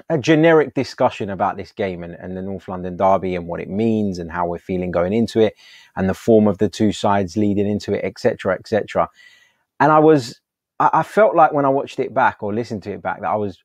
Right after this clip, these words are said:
I was playing the North London derby down a little bit. And that was because, as I say, you know, my focus and my mind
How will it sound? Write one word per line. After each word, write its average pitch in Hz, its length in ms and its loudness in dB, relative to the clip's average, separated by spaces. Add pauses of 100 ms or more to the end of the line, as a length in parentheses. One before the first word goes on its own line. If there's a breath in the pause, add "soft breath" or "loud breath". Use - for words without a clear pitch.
I 110 40 -4
was 101 120 -6
playing 127 400 -2
the 104 60 -2
North 104 280 -4
London 101 340 -4
derby 98 340 0
down 104 280 0
a 95 60 -4
little 85 180 -6
bit. - 240 -10 (500 soft breath)
And 117 160 4
that 165 200 4
was 147 160 4
because, 107 720 -2 (1080)
as 107 220 0
I 107 40 -2
say, 110 460 2 (300)
you 123 100 -2
know, 113 100 0
my 110 220 0
focus 143 540 -2
and 107 100 -2
my 104 140 2
mind 107 580 2